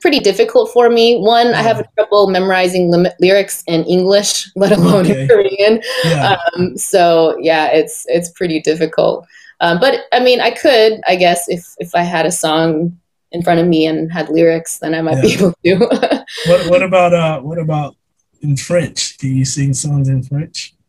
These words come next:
Speaker 1: No, I've
Speaker 2: No?
Speaker 1: sung some more songs in Spanish. I mean, 'cause the
Speaker 2: Oh,
Speaker 1: church
Speaker 2: Fran-,
Speaker 1: that
Speaker 2: yeah, Spanish, I mean, yeah, not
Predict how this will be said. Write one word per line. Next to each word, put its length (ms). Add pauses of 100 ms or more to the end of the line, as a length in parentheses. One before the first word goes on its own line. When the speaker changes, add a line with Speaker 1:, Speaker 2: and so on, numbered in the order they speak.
(160)
Speaker 1:
No, 720
I've 140
Speaker 2:
No? 60
Speaker 1:
sung 320 (180)
some 120
more 160
songs 360
in 80
Spanish. 680
I 80
mean, 260
'cause 300
the 100
Speaker 2:
Oh, 60
Speaker 1:
church 160
Speaker 2:
Fran-, 220
Speaker 1:
that 140
Speaker 2:
yeah, 100
Spanish, 520
I 80
mean, 240
yeah, 240
not 180